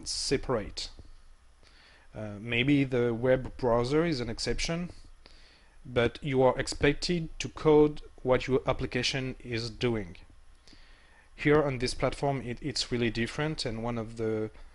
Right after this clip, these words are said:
maybe, uh, greatest example is Google Map that you can very, very easily integrate in your application. We're going to learn how to do that. And the third, uh, point is, uh, would be the, uh,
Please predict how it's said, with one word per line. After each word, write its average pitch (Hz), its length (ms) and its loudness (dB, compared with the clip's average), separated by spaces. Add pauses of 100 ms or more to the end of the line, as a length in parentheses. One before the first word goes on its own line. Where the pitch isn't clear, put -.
(280)
maybe, 110 400 -2
uh, 107 220 -2 (680)
greatest 127 500 0
example 123 600 0
is 113 220 -4
Google 120 320 -2
Map 113 440 -2
that 113 180 -4
you 127 60 -10
can 113 260 -4
very, 127 440 0
very 120 380 0
easily 120 640 -2 (520)
integrate 123 680 0
in 123 140 -6
your 113 140 -2
application. 104 680 -6 (100)
We're 110 120 -8
going 107 340 -4 (240)
to - 120 -8
learn 107 180 -4
how 107 180 -6
to 101 120 -10
do 101 160 -6
that. - 300 -14 (1120)
And 120 280 -4
the 131 100 0
third, 170 640 2 (920)
uh, 127 140 -2
point 131 580 -2
is, 117 380 -4
uh, 110 60 -2
would 120 240 -4
be 120 160 2
the, 110 400 -2
uh, 110 140 -4